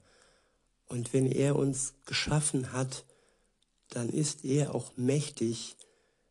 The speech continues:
gegen all die Widrigkeiten und Schwierigkeiten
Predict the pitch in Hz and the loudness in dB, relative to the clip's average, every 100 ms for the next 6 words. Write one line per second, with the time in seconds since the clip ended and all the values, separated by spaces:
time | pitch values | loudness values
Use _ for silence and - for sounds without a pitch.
0 | _ _ _ _ - 131 127 127 - 160 | _ _ _ _ -4 -2 0 -2 0 0
1 | 175 151 131 165 165 - 117 - - 117 | 2 2 2 0 0 -4 -4 -6 -6 -2
2 | 113 120 131 135 117 120 123 - 160 147 | -2 0 0 0 0 -2 -4 0 2 2
3 | 127 - - 117 120 123 131 | 0 -6 -6 -4 -2 2 2